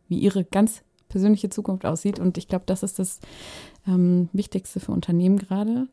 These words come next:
nicht nur zu sagen, "Ach, schnell, schnell, schnell, jetzt die nächste Revolution mitnehmen und jetzt, äh, nehmen wir da die ganzen Tools noch mit und macht mal", sondern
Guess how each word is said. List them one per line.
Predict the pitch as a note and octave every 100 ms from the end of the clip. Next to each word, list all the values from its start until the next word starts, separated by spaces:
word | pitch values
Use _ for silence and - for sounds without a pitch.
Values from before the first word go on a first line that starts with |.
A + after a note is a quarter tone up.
| -
nicht | G3+ - -
nur | G3+ G3 G3 G3 G3
zu | -
sagen, | - F#3+ F#3+
"Ach, | - -
schnell, | - G#3+ G#3+
schnell, | - G3+
schnell, | F#3+ F#3+ G#3
jetzt | A#3+ G3 -
die | G3+
nächste | G#3 - G3+
Revolution | G3+ G3+ G3+ G3 G#3+ G3+
mitnehmen | G#3+ G#3+ A#3+ C4 C#4+ A#3
und | G#3+ G#3+
jetzt, | F#3+ -
äh, | A3 G#3
nehmen | G#3 G#3
wir | G#3
da | G#3
die |
ganzen | G#3 G#3 G3+
Tools | - A3+ -
noch | A#3
mit | A#3+ C4 - - - - - -
und | G3
macht | G3 A3 - B3
mal", | B3 C#4 D#4+ - - - - - _ _ _ _ _ _ _ -
sondern | G3+ G#3 G#3 G3+ G3+ G3+